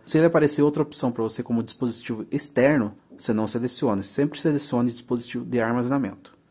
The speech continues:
Eu vou fazer pelo modo aqui do, pela notificação que apareceu. Se acaso não aparecer a notificação, você faz pelo aquele modo que eu acabei de mostrar pra vocês. Então você vai clicar aqui,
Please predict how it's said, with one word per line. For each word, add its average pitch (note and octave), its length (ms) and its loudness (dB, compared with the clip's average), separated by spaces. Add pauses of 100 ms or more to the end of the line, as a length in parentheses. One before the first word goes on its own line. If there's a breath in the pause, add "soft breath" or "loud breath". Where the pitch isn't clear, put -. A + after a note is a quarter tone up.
(160)
Eu C#3 100 2
vou F3+ 60 4
fazer E3+ 240 2
pelo C3 200 4
modo A2 340 0
aqui G#2+ 280 -2
do, G2 440 -4
pela G#2 180 -2
notificação - 600 0
que - 60 -2
apareceu. A3 400 2
Se D4+ 60 4
acaso B2+ 360 4
não A2 100 0
aparecer G2+ 300 0
a A2+ 40 0
notificação, G#3 460 0
você G3 180 0
faz D3 220 2
pelo D3 160 -2
aquele C#3+ 240 2
modo B2 260 4
que - 100 -6
eu B2 180 2 (300 loud breath)
acabei A#2 260 2
de A#2+ 60 2
mostrar B2 260 0
pra - 100 -4
vocês. F#2 340 -6
Então A#2+ 220 -6
você - 60 -10
vai G#2+ 140 -2
clicar A2 320 0
aqui, A3+ 260 -2